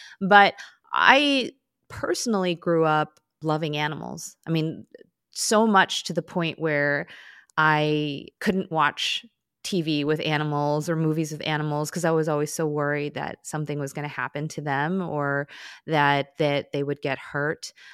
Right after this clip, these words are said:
So I've always loved animals. And for a, a week or two in college, I remember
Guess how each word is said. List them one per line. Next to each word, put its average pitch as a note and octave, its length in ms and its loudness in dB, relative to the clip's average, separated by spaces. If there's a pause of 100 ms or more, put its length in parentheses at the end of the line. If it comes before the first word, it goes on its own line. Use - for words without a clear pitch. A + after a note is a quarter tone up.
(180)
So E3+ 480 2
I've G3 260 10 (100)
always E3+ 480 4
loved D#3+ 520 2 (220)
animals. D3 560 -2
And E3 180 -2
for F3 360 2
a, D#3+ 180 -4 (420)
a - 60 -6
week C4+ 460 -2
or D4+ 100 4
two C#4+ 220 0
in F3+ 160 2
college, F3 880 0
I F3 60 -6
remember D3+ 600 -2